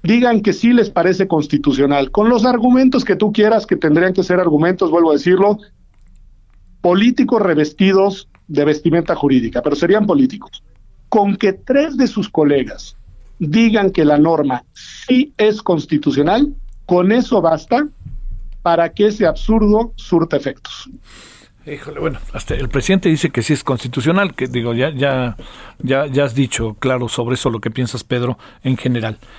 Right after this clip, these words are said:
Speaker 2: Déjame, a ver, plantearte otra, otra variante. Eh, encuentras, eh, o, o qué, es que, es que es una pregunta que pasa por lo político, pero es inevitable planteártela, Pedro, no sé qué creas. ¿Encuentras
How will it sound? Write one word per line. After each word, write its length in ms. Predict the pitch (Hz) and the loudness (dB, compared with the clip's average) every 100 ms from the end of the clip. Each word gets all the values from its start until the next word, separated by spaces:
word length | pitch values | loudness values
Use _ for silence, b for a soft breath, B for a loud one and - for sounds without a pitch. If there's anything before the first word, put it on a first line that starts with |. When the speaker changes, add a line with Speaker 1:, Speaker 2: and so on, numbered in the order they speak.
| b - | b -4
Speaker 2:
Déjame, 600 | 175 - 277 240 226 220 | -2 0 0 2 0 0
a 80 | 180 | 0
ver, 180 | 156 139 | 0 0
plantearte 760 | 156 151 - 185 170 170 156 - | 0 0 0 -2 0 0 0 0
otra, 480 | 151 - 143 131 - | -2 0 -2 -2 -4
otra 360 | 143 139 139 | -4 -2 -2
variante. 580 | 123 120 117 107 120 104 B B B B - - | -2 -4 -6 -8 -10 -12 B B B B -20 -10
Eh, 240 | - 151 - b b b - | -4 -4 -6 b b b -6
encuentras, 1200 | 185 190 - 339 196 - 147 143 - - - - - - | -2 -2 0 0 0 0 -2 -2 -2 -4 -6 -10 -18 -12
eh, 300 | 135 131 135 139 | -8 -6 -6 -4
o, 60 | |
o 280 | 139 175 165 | -2 -2 0
qué, 180 | 311 294 208 233 | -2 -2 -4 -4
es 140 | - | -2
que, 100 | 220 | -2
es 80 | - | -4
que 100 | - | -4
es 60 | |
una 180 | 277 240 | -2 -2
pregunta 360 | 185 160 180 156 | 0 -2 -2 -2
que 100 | 165 | -4
pasa 360 | - 180 180 | -2 -2 -2
por 140 | 175 156 | -2 0
lo 140 | 165 | 0
político, 580 | 170 165 175 175 123 147 | 2 2 2 0 -2 -2
pero 220 | 151 147 | 0 0
es 140 | 196 226 | 2 2
inevitable 680 | 196 156 131 - 165 156 143 | 2 2 0 -2 0 0 0
planteártela, 760 | 147 131 175 143 131 120 113 | -4 -2 -2 -2 -2 -2 -2
Pedro, 240 | 120 120 | -4 -4
no 120 | 123 143 | -4 -4
sé 200 | 147 - | -4 -6
qué 120 | 127 | -6
creas. 360 | 120 107 - B B B B - | -6 -8 -10 B B B B -2
¿Encuentras 880 | 196 190 285 233 196 110 - - | 0 2 2 0 0 -4 -6 -10